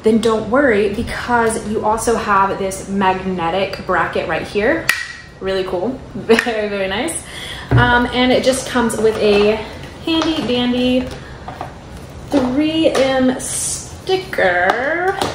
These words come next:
Ah, here it is. Three M sticker that you can place anywhere. And again, you're also gonna have some positioning stickers for either way to do this.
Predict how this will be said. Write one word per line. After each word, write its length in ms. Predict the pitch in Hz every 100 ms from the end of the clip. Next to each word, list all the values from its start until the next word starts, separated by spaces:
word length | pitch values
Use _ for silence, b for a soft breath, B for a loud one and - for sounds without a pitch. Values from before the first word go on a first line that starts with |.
| - -
Ah, 320 | - - - -
here 120 | 180
it 100 | 214
is. 500 | 320 330 311 - - - - - - - - B B B B
Three 200 | 254 277
M 100 | 262
sticker 420 | 254 240 226 214
that 160 | 214 185
you 80 | 196
can 140 | 208
place 340 | 208 208 202 190
anywhere. 500 | 190 185 180 180 180 B B
And 120 | 185 190
again, 240 | 190 190
you're 140 | 185
also 260 | 170 175 180
gonna 140 | 185
have 500 | - 170 165 165 160
some 480 | - - 175 170 151 -
positioning 920 | 202 175 185 - 196 180 175 170 -
stickers 680 | - - 294 - 208 190 190
for 580 | - - 196 180 180 - B B B -
either 260 | 208 190 180
way 100 | 165
to 100 | 170
do 120 | -
this. 400 | - - - -